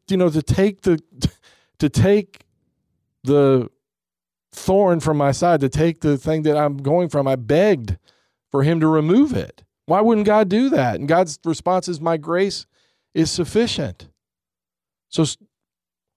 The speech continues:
he could have done all kinds of things. He could have opened up a great room in the inn for him.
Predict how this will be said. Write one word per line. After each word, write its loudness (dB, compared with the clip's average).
he 0
could 2
have 2
done 0
all 2
kinds 0
of 0
things. -2
He -2
could 2
have 4
opened 0
up 0
a 0
great 2
room 4
in 4
the 4
inn 2
for 0
him. -12